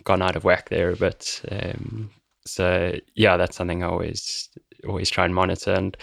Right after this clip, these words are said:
yeah, I think as an age grouper, I mean, you really gotta, you gotta question why it is you're in the sport. Um, I think it's very easy to,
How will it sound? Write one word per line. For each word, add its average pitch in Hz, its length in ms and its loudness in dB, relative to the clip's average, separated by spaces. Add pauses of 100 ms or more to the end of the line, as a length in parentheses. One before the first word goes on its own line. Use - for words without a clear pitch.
(720)
yeah, 120 80 4
I - 20 0
think 127 180 2
as 117 120 4
an 98 80 4
age 101 260 4
grouper, 101 260 2
I 95 80 4
mean, 95 180 0
you 95 100 2
really 104 200 4
gotta, 92 400 2 (760)
you 104 180 -2
gotta 98 200 2
question 95 680 -2 (220)
why 92 300 4
it 92 120 0
is 92 260 -2
you're 92 140 -2
in 98 120 0
the 95 80 -2
sport. - 520 -6
Um, 95 520 -6 (420)
I - 100 -10
think 98 160 -2
it's 92 140 0
very 95 200 2
easy 92 380 -2
to, 98 320 -6